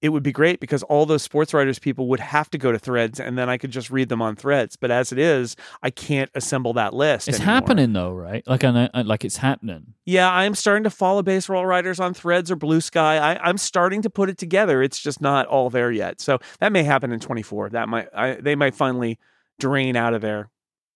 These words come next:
Speaker 2: 'Cause I know that, like, Threads is putting money into N B A. Like, they're trying to, like, convince the N B A writers to come over. And that's, like, a thing that they're doing, sponsoring some N B A stuff. And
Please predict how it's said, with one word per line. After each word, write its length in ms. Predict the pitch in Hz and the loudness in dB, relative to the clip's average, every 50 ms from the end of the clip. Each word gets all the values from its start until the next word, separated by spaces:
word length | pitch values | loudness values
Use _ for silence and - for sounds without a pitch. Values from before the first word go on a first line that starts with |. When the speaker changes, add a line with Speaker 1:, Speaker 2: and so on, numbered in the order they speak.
| _ - | _ -2
Speaker 2:
'Cause 140 | 135 127 | 2 2
I 80 | 139 135 | 4 2
know 240 | 135 143 151 160 160 | 2 2 2 2 2
that, 160 | 139 123 82 | 2 0 0
like, 320 | 117 117 107 - - - _ _ _ _ _ _ | 0 -2 -2 -4 -6 -14 _ _ _ _ _ _
Threads 500 | - - - 135 131 131 131 131 120 - | -20 -10 -4 -2 0 0 0 -2 -4 -6
is 380 | 117 107 110 - - - - - _ _ _ - | -6 -6 -6 -8 -10 -12 -14 -16 _ _ _ -2
putting 240 | 135 123 80 107 | -2 0 0 0
money 340 | 110 107 107 104 107 107 104 | 0 0 0 0 0 0 0
into 260 | 101 101 - - 101 | -2 -2 -4 -6 -8
N 140 | 95 92 92 | -8 -8 -8
B 160 | 92 95 92 | -8 -10 -8
A. 380 | 90 92 90 80 67 58 104 101 _ _ _ _ _ _ _ _ _ _ _ _ - | -8 -8 -8 -8 -10 -12 -14 -16 _ _ _ _ _ _ _ _ _ _ _ _ -8
Like, 320 | - 87 82 - - - _ _ _ _ _ _ - | -8 -8 -8 -12 -18 -20 _ _ _ _ _ _ -8
they're 100 | 95 92 | -8 -6
trying 240 | - - 95 87 | -6 -6 -6 -6
to, 80 | 87 82 - - | -8 -10 -12 -12
like, 140 | - - | -14 -12
convince 340 | - - 113 92 98 90 92 | -8 -8 -6 -6 -6 -8 -8
the 140 | - - 98 | -10 -10 -10
N 100 | 92 95 | -8 -10
B 140 | 98 98 92 | -10 -10 -12
A 100 | 92 92 | -12 -12
writers 340 | 95 85 85 - - - - | -14 -14 -14 -14 -16 -16 -18
to 60 | - | -18
come 200 | - - - 76 | -18 -16 -16 -16
over. 340 | 65 65 58 52 - - - - _ _ _ _ | -16 -16 -18 -18 -18 -20 -20 -20 _ _ _ _
And 280 | - 87 80 55 - - | -14 -14 -12 -14 -12 -10
that's, 220 | - 101 110 - - | -8 -8 -8 -8 -10
like, 120 | 101 - | -10 -12
a 60 | 95 | -14
thing 280 | - - 95 87 87 73 | -14 -14 -14 -12 -12 -14
that 100 | - - | -16 -16
they're 80 | 85 | -16
doing, 260 | 95 - 90 85 85 82 | -16 -16 -16 -14 -14 -12
sponsoring 540 | - - - 107 98 90 - - 92 - | -12 -8 -6 -6 -6 -6 -8 -10 -10 -10
some 120 | - - 90 | -10 -10 -10
N 80 | 82 | -10
B 140 | 90 - 98 | -10 -10 -10
A 100 | 87 90 | -10 -10
stuff. 440 | 92 - - 92 82 78 87 - - | -10 -8 -8 -8 -8 -10 -12 -14 -16
And 160 | 85 76 95 | -16 -18 -18